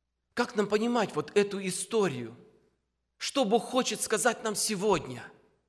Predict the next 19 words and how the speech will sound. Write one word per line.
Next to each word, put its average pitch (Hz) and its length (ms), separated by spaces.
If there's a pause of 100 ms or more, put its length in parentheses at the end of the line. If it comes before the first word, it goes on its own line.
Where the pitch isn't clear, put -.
(2250)
Я 226 140
не 240 100
намерен, 220 360
братья 147 300
и 185 40
сестры, 170 180
сегодня 170 320
посвятить 165 640
абсолютно 170 520
детальному 175 840
анализу 156 840 (880)
вот 143 140
всей 202 320
этой 165 340
истории. 160 580
Это 135 260
очень 202 380
трудная 180 480
тема. 151 640